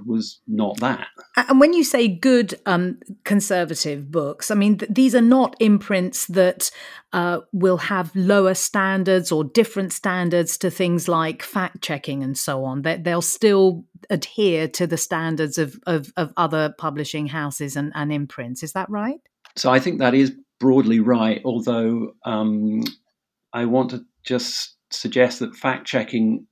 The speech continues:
Speaker 1: is not necessarily the solution to what people see as, as the, the issue of, of right-wing publishing. It's often not whether the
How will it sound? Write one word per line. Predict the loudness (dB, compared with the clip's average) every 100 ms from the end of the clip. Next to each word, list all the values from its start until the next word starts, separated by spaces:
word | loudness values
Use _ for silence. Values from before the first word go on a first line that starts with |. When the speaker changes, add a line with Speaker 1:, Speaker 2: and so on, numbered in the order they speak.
| -4
Speaker 1:
is | -2 0
not | 0 0 -2 -4 -10 -12 -8
necessarily | -6 -6 -6 -4 0 0 0
the | -2 -4
solution | -2 0 0 0 -4
to | -4
what | -6 -4
people | -6 -2 -4
see | -4 -2 -2
as, | -2 -8 -8
as | -8 -8
the, | -8 -8 -10 _ -20 -20 -20 _
the | -4 2
issue | 0 2 0
of, | 0 -6 -10
of | -10 -8
right-wing | -2 -2 -2 -6
publishing. | -2 -2 -2 -4
It's | -2 2
often | 4 6 4 4
not | 2 4 2 2
whether | 2 2
the | 0 -2